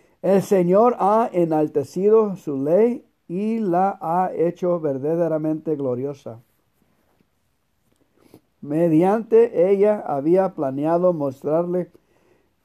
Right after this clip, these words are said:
al mundo que Él es justo,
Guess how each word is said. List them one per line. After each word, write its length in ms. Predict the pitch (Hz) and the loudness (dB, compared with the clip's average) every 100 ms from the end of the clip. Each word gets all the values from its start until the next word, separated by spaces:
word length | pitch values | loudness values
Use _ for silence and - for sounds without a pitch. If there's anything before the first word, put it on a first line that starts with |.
| - | -8
al 220 | - 156 | -2 0
mundo 540 | 160 220 247 165 156 160 | 2 0 0 2 2 2
que 280 | 156 143 190 | -2 -2 -2
Él 360 | 196 165 165 | 0 2 0
es 220 | 165 160 | -2 -4
justo, 500 | - 202 196 - 110 | -8 -10 -12 -18 -18